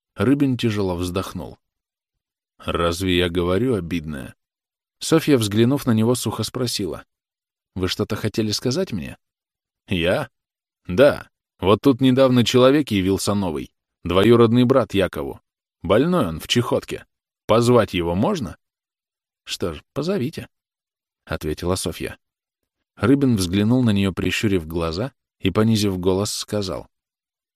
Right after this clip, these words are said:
«Ефим, ты бы пошел к нему. Скажи, чтобы к ночи он явился, вот». Ефим надел картуз и, молча, ни на кого не глядя, не торопясь, скрылся в лесу. Рыбин кивнул головой вслед ему, глухо говоря:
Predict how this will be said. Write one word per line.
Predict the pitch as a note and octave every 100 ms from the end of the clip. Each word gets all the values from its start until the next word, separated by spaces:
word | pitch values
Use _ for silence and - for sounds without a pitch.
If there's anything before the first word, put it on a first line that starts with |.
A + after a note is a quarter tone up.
| _ _
«Ефим, | - D#2+ F2 - G#2+
ты | E2 E2+
бы | F2
пошел | E2 G2 - D3
к | B2
нему. | F2 C#2+ - _ _ _
Скажи, | - - B2+ F#3
чтобы | F3+ A2 G2
к | G2
ночи | C#3+ C#3 G2+
он | F#2+
явился, | G2+ A#2 F#2+ D#2+ -
вот». | C#2 F2+ - - _ _ _ _ _ _ _ _ _
Ефим | - F#2 - E3
надел | A2 F#2 F#2
картуз | - D#2 - C#3 - _ _ _ _ _
и, | F2
молча, | F2+ B2 C3+ A2
ни | F#2+
на | F2+
кого | F#2+ F#2
не | F2+
глядя, | F2 F#2+ A#2+ B2 _ _ _ _
не | G2
торопясь, | F#2 F2 E2 C3+ -
скрылся | - - F2 D#2+ -
в | E2+
лесу. | F2+ - A#1+ _ _ _ _ _ _ _ _ _
Рыбин | A2 D3+ D3 B2
кивнул | A#2 A2+ C#3
головой | B2+ G#2+ G#2 A2+ B2+
вслед | - G#2+ -
ему, | G2 G2+
глухо | G#2 F#2+ F2 F#2
говоря: | F#2 F#2+ F#2+ -